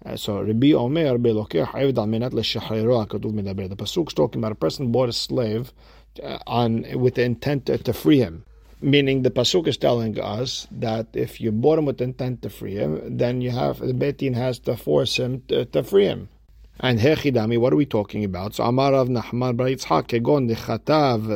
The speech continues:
le," the master wrote to him before he bought him, before he bought him, "Lechshekahacha harei atzmecha kanu lecha me'achshav." When I bu-, when I buy you, you'll be free from now.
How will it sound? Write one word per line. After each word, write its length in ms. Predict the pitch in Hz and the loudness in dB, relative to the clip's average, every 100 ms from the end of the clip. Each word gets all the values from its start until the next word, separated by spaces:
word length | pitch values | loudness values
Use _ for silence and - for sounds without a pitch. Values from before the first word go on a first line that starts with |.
| 101 | 0
le," 480 | 131 147 123 123 - - - - - | 4 6 4 2 -6 -18 -20 -20 -6
the 280 | 110 104 107 | -2 -2 -2
master 600 | 127 151 151 - 120 110 | 0 0 0 2 4 4
wrote 320 | 123 139 - | 4 0 0
to 80 | 117 | 0
him 300 | 110 104 113 | 0 0 -2
before 280 | - 135 | 0 2
he 140 | 113 117 | 2 0
bought 340 | 117 120 110 | 2 4 2
him, 280 | 98 - 113 | 0 -6 0
before 260 | 120 147 131 | 0 4 4
he 80 | |
bought 220 | 131 131 95 | 6 4 2
him, 100 | - - - - | -8 -18 -16 -8
"Lechshekahacha 1040 | 120 - 113 98 107 - 104 - 165 127 | -6 -4 -6 -6 -8 -6 -8 0 2 4
harei 320 | 98 110 135 | 2 0 0
atzmecha 520 | 110 - 117 104 131 123 | 0 -4 -6 -2 -4 -2
kanu 300 | 117 131 120 | -2 0 0
lecha 400 | 107 - 135 120 | -2 0 2 2
me'achshav." 800 | 113 98 95 - 110 104 139 139 - - - | 2 -2 -6 -4 -2 0 -2 -4 -14 -20 -18
When 260 | 104 127 123 | 0 0 2
I 220 | 113 117 | 2 2
bu-, 360 | 117 139 - 135 | 4 2 2 -2
when 200 | 123 117 | -2 0
I 140 | 110 | 0
buy 300 | 117 139 156 | 4 4 4
you, 400 | 131 104 120 - - - - | 2 0 -2 -6 -14 -20 -6
you'll 160 | 120 117 | -2 0
be 220 | 127 117 | -2 -4
free 560 | - - 135 147 127 | -8 -8 0 2 2
from 400 | 110 - 127 120 117 | -2 0 2 2 0
now. 380 | 101 90 120 156 | -4 -2 2 2